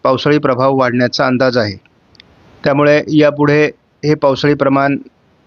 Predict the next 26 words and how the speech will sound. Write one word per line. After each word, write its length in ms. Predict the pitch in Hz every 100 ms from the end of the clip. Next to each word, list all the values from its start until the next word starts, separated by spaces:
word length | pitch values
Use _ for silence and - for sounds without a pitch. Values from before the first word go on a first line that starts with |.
| _ -
किंवा 240 | 135 139
या 140 | 139
कमी 260 | 135 131 131
दाबाचा 360 | 135 131 135 139
प्रभाव 460 | 131 120 131 143 - _ _ -
भारताच्या 640 | 127 120 - 135 139 143
किंवा 240 | 143 139 123
आणि 160 | 139
महाराष्ट्राच्या 560 | 139 131 156 - 147 127
खास 180 | 120 113
करून 220 | 117 101 - _ _ _ _ -
बऱ्याच 360 | 123 151 165 147
भागावर 300 | 139 143 139
परिणाम 340 | 131 123 123
करणार 280 | 113 98 87
आहे 180 | - - _ _ _ - _ _ -
आणि 140 | 147 160
हे 120 | 170
अरबी 300 | 135 135 160
समुद्रात 340 | 160 151 156
सरकण्याऐवजी 960 | 151 147 135 147 147 131 147 147 98 92 - _ _ _ _ _ -
महाराष्ट्रावर 760 | 131 156 160 - 180 185 190
बऱ्याच 480 | 151 151 156 156 - - _ -
काल 180 | 147 143
सरकत 420 | - 139 143 131
असल्यामुळे 480 | 117 - 135 110